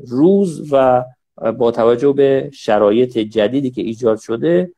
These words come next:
همچنان تدوین می‌شن و ارائه می‌شن. ولی اینطور نیستش که کسی دیگه فرمان جدیدی یا برداشت جدیدی از تو-،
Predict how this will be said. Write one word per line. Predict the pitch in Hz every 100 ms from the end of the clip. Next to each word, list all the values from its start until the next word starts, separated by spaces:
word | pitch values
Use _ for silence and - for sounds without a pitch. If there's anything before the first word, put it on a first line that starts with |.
| _ _
همچنان | - 113 110 113 127
تدوین | 123 104 113 156
می‌شن | 170 - 147
و | 135 123 127 127 -
ارائه | 104 101 95
می‌شن. | 95 -
ولی | 104 147
اینطور | 170 156 165
نیستش | 175 170 117 117
که | 127
کسی | - 143 156
دیگه | 139 127 131 147 151 - _ _
فرمان | - 120 117 127 147 143
جدیدی | 123 117 127 131
یا | 135 127
برداشت | 123 117 107 107 110 -
جدیدی | 123 110 104 143 131
از | 98 92 -
تو-، | 98